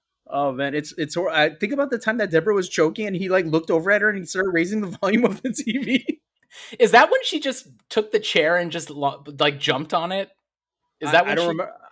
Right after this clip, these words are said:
Speaker 1: I don't remember what happened after that. I just remember she started choking and, and he started raising the volume on the T V. He's like, "Dude, I'm trying to watch this shit," you know?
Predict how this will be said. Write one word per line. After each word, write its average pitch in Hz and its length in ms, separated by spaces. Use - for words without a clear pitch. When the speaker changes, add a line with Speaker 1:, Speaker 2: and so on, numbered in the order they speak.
Speaker 1:
I 151 80
don't 185 100
remember 170 380
what 156 120
happened 165 260
after 147 240
that. 131 80
I 135 60
just 151 120
remember 180 280
she 175 140
started 151 280
choking 151 400
and, 123 160
and 135 140
he 151 160
started 151 260
raising 151 320
the 135 60
volume 131 280
on 123 100
the 120 60
T 151 160
V. 147 160
He's 127 180
like, 123 200
"Dude, 131 140
I'm 113 100
trying 147 200
to 139 40
watch 139 240
this 147 100
shit," 160 380
you 151 100
know? 180 120